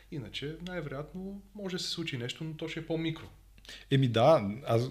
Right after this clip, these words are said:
Speaker 2: нали, има всякакви ситуации,
Speaker 1: Мгм.
Speaker 2: разбира се, но аз съм сигурен, че този, който те наема, си е оценил рисковете.
Speaker 1: Да.
Speaker 2: Говоря, когато те наемат, нали, едно е да пише, "Аз имам тим лидер опит", и да ме наемат за тим лидер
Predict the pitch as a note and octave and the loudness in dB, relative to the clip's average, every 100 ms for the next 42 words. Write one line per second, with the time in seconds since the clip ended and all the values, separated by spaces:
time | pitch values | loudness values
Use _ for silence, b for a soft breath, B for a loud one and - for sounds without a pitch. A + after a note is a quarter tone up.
0 | - A2 A#2 C3+ G#2+ - - - - - | -2 4 8 8 6 -6 -20 -18 -18 -2
1 | - A#2+ D3 C#3+ D#3 D#3+ F3+ - D3 C3 | 6 8 8 6 4 2 0 0 6 8
2 | C3+ C#3+ G#2+ G#2 F#2+ A#2 C#3 - E3 D#3+ | 8 6 4 4 4 4 6 4 6 8
3 | C#3 B2 B2 C3 D3 - C#3 D3+ D#3 C#3 | 6 6 6 4 4 4 6 8 8 6
4 | A2+ C3 C3 B2+ C#3 C#3 - B2 G#2+ A2+ | 6 4 4 6 4 4 2 4 6 6
5 | C3 - B2+ G#2+ A#2 G#2+ B2 C#3+ D3 - | 4 2 0 0 2 4 4 4 0 -4
6 | F2 E2 G2+ G2 B - A#2 A#2 C#3 C#3 | -8 -8 -10 -12 B 0 6 10 10 8
7 | B2 B2+ - D#3+ C3 C3 D3+ D3+ - B | 6 6 6 6 8 10 8 6 0 B
8 | B B B2+ F#3+ C3+ A#2+ C3+ F3 F#3+ - | B B 8 10 10 10 12 12 10 6
9 | G3 E3 - D3 - D3 A#2+ C#3+ C3+ B2 | 8 8 10 10 10 6 6 6 8 8
10 | A#2+ G#2+ G#2 G#2 D#3+ D3 B2+ B2 A#2+ C#3 | 8 8 8 6 4 4 8 8 10 10
11 | D3+ A#2 G2+ D3 C#3+ A#2 A2 C3+ | 8 6 6 10 12 12 12 10